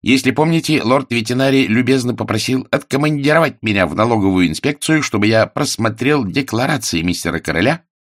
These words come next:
поскольку, м, все остальные налоговые инспектора боялись ступить на территорию его владений.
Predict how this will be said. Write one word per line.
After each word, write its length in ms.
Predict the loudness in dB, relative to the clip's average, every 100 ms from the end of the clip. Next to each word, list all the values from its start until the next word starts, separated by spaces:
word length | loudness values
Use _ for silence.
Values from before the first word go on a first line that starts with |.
| _ _ _ -2
поскольку, 480 | 0 2 2 2 0
м, 220 | -2 -4
все 180 | -2 -2
остальные 420 | 0 0 0 0
налоговые 600 | 0 2 2 4 4 2
инспектора 640 | 0 -6 -6 -2 0 -2 -4
боялись 680 | -8 -2 2 2 2 -2 -6
ступить 420 | -4 -2 -2 -2
на 120 | -4
территорию 540 | 0 -2 0 2 2
его 220 | 2 2 2
владений. 540 | 0 0 -2 -2 -8